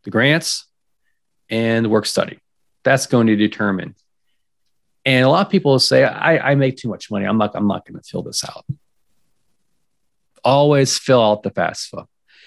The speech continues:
And there are strategies to improve your eligibility for aid. And that comes down to, you know, getting down that,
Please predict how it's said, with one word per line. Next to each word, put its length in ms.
And 160
there 120
are 100
strategies 1040
to 560
improve 500
your 400
eligibility 560
for 200
aid. 300
And 480
that 180
comes 220
down 380
to, 540
you 100
know, 140
getting 320
down 200
that, 300